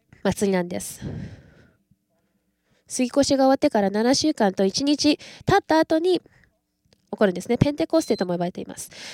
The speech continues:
で、ペンテコステというのは五十、五十番目という意味なんです。五十日経ってから起こる祭りということですね。で、これは出エジプトの十九に出てきます。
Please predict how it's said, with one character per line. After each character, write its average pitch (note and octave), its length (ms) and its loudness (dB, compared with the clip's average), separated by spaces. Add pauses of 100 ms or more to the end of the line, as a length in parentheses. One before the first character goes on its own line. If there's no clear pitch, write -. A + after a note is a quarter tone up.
(140)
で、 - 80 -4
ペ C#4+ 100 2
ン - 20 -2
テ D#4 120 0
コ D#4+ 120 2
ス - 40 -2
テ A3+ 100 2
と - 80 -2
い F#3 40 0
う F#3+ 40 -4
の A3+ 60 2
は B3 100 6
五 G3+ 160 4
十、 A#3 240 2 (680)
五 G#3 100 2
十 B3+ 220 2
番 A#3+ 160 2
目 C4+ 120 2
と F#3+ 100 -2
い - 20 -2
う - 20 -2
意 - 40 -2
味 F#3 40 -8
な - 60 -10
ん - 40 -10
で F3 60 -8
す。 - 100 -10
五 G#3 140 2
十 C4+ 220 4
日 C4+ 320 0
経 A3+ 100 2
っ A#3 40 0
て - 140 -4
か A#3 140 0
ら E4 200 4
起 - 1120 -14
こ A3 120 4
る F3+ 140 -2 (100)
祭 F3+ 300 -8
り F3+ 60 -12
と - 80 -12
い - 20 -10
う F3+ 40 -10
こ - 80 -14
と - 80 -12
で G3 80 -10
す - 140 -14
ね。 C4+ 120 -4 (600)
で、 A#3 80 -8
こ C4 140 0
れ D4 100 4
は F4 240 4
出 - 220 -4
エ A3 40 2
ジ G#3 120 0
プ - 80 -10
ト G#3 80 2
の G3 80 2
十 C4+ 240 2
九 D4+ 160 0
に F#3+ 100 -2
出 F3 140 -4
て F3+ 80 -8
き - 120 -12
ま F3+ 140 -10
す。 - 180 -14